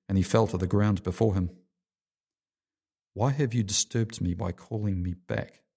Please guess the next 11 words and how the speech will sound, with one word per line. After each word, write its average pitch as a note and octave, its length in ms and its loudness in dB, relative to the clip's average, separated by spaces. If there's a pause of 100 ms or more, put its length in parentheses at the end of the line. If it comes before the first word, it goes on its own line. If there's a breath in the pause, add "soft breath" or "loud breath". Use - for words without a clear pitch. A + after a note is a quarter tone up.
(120)
Samuel F2 460 -4
asked F2 300 -6
Saul. F2 400 -6 (680)
"Because C#3+ 260 4
I C3 140 8
am A#2 180 8
in A2 120 8
deep C#3+ 240 0
trouble," D3 420 4
Saul G2+ 360 2
replied. F#2 520 0